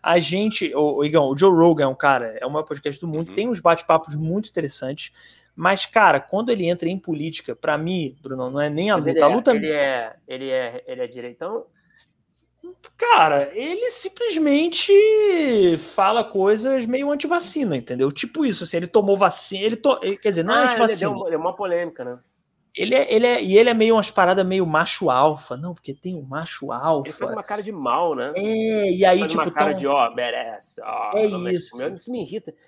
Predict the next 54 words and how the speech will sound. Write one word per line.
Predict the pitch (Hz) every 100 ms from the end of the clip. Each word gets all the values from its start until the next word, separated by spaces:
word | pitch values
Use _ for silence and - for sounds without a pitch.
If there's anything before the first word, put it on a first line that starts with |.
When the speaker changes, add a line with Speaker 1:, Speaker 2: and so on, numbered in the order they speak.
| _
Speaker 3:
Quando | 240 247
eu |
vejo | 254
um | 220
cara | 208 180
assim, | 190 202
eu | 196
já | 196
fico, | - 196 185
puta, | 190 185 120 123 _
qual | -
foi, | - _ 160
irmão? | 143 110 104 _ _ _ _ _ 131
Dá |
licença. | 151 - 123
Speaker 1:
Cara, | 262 196 - _ _ -
vocês | 185 359 320
acham | 302 311
que | 339
a |
carequice, | - 185 175 160 170 175 170 123 113 - _ -
não |
sei | 147
se | 175 185
o |
Igão | 156 151
vai | 151
concordar, | 147 151 143
a |
carequice, | 143 180 170 - 156 143 -
a | 127
calvície, | 156 139 143 143 -
ela | - 165 180
traz | 170 175 190 180
uma | 165
coisa | 147 156 143
meio, | 135 135 131 127 117 113 110 _
meio, | 120 127 123 120
tipo, | 117 - 131
badass, | 127 123 127 110 113
assim? | 110 131 117 _ _ _ -
Eu | 180
acho | 208
que | 220
a |
carequice, | 208 202 190 208 240
mesmo | 247
que |
o | 247
cara | 214
seja | 208 190
muito | 170 214 208
do | 156
bem, | 160 180